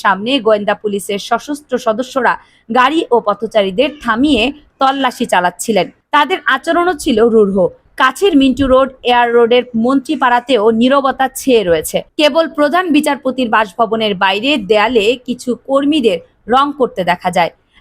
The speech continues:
আগের কয়েকদিন সেই সব দেয়ালে বিভিন্ন স্লোগান লিখেছিলেন আন্দোলনকারীরা। এরকম দেয়াল লিখন সেদিন পুরো ঢাকা শহর জুড়ে দেখা গেছে।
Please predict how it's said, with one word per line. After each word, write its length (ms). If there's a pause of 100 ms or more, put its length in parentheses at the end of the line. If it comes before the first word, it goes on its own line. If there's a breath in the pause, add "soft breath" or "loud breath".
আগের 360
কয়েকদিন 460
সেই 240
সব 280
দেয়ালে 400
বিভিন্ন 440
স্লোগান 520
লিখেছিলেন 640
আন্দোলনকারীরা। 840 (440 soft breath)
এরকম 400
দেয়াল 320
লিখন 360
সেদিন 400
পুরো 340
ঢাকা 300
শহর 360
জুড়ে 240
দেখা 260
গেছে। 280